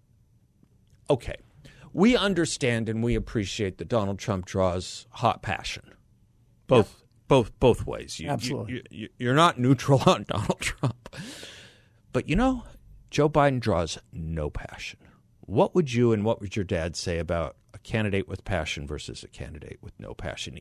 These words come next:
Speaker 1: even if some of the passion is negative?
Speaker 2: Well,
Speaker 1: And I don't know the answer. I'm not, this was not a leading question. I don't know the answer.
Speaker 2: No, I personally believe very strongly that candidates have to have passion.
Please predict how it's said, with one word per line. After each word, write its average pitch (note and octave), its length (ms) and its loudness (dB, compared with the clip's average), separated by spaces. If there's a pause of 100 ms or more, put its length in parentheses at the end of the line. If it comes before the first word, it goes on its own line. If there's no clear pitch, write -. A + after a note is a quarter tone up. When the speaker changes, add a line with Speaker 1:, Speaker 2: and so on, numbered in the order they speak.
(100)
Speaker 1:
even G3 300 6
if D3+ 100 -2
some C3 220 2
of G2+ 100 -2
the F2 100 -6
passion - 420 -12
is - 200 -18
negative? - 480 -20 (1000)
Speaker 2:
Well, D3 340 6 (540)
Speaker 1:
And D3+ 140 4
I F3 80 12
don't G3+ 200 10
know F#3+ 120 10
the F3+ 140 10
answer. E3 220 6
I'm A2+ 160 6
not, D3 180 8
this D3+ 180 6
was C#3 160 6
not E3+ 160 10
a D#3+ 40 10
leading C#3+ 300 6
question. C3+ 300 4
I C#3+ 60 4
don't D3+ 240 4
know A#2+ 120 2
the F#2+ 180 0
answer. - 380 -14 (300)
Speaker 2:
No, G#3 100 -2 (1300)
I F#3 140 6
personally E3+ 640 6
believe A#2+ 540 4 (120)
very A#2+ 300 4
strongly A2+ 580 4 (340)
that C3 160 2
candidates C#3+ 440 6
have - 460 -2
to A2+ 80 2
have G#2 240 0
passion. - 420 -6